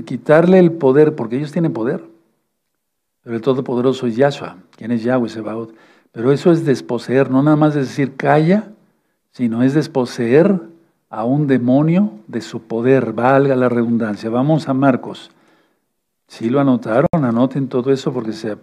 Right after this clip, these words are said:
y luego ya cuando uno hace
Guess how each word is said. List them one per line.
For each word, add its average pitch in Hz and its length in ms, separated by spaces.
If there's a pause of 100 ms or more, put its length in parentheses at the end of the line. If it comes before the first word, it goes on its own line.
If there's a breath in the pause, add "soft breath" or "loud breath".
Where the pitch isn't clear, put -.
(400 soft breath)
y 101 100
luego 139 320
ya 156 180
cuando 131 320
uno 135 640
hace 131 400